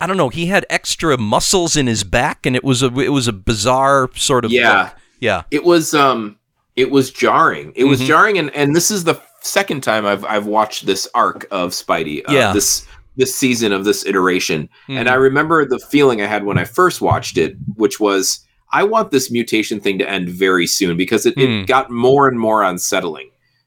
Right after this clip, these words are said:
Speaker 2: And,
Speaker 1: Yeah,
Speaker 2: uh,
Speaker 1: yeah.
Speaker 2: spoiler alert, that trend continued with the <laughs> episodes we watched for tonight's show. So, yeah, I just, um, I didn't, <clears throat> I think that was the intention of the animator, so I guess I say it's a good look,
Speaker 1: Mm-hmm,
Speaker 2: but it was,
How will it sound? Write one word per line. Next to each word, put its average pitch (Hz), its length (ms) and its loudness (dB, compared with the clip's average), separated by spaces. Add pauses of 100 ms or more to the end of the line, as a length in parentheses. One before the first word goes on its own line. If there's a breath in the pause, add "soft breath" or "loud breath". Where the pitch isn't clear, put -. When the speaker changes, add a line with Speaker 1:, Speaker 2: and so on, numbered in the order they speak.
(120)
Speaker 2:
And, 120 60 -6
Speaker 1:
Yeah, 104 320 2
Speaker 2:
uh, 95 100 -2
Speaker 1:
yeah. 110 220 2 (120)
Speaker 2:
spoiler 180 360 4
alert, 101 420 2 (460)
that 120 280 -4
trend 135 320 0
continued 104 540 0
with 95 160 0
the 101 80 2
<laughs> 92 80 0
episodes - 480 0
we 110 100 4
watched 101 280 2
for 101 140 0
tonight's 95 400 -6
show. - 280 -6 (120)
So, - 380 -4 (520 loud breath)
yeah, 139 200 2
I 147 80 0
just, 156 320 -2
um, 120 380 2
I 131 140 -2
didn't, 165 260 -6 (140)
<clears throat> - 120 -20
I - 540 -6
think 226 200 -6
that 190 120 0
was 160 160 4
the 143 100 2
intention 131 380 -2
of 110 80 -2
the 107 140 4
animator, 98 420 0
so 98 140 0
I - 20 2
guess 101 180 0
I 101 80 2
say 95 180 2
it's 95 140 0
a 92 40 0
good 131 360 0
look, 82 380 -8 (100)
Speaker 1:
Mm-hmm, 151 160 0
Speaker 2:
but 123 120 4
it 127 100 4
was, 139 140 4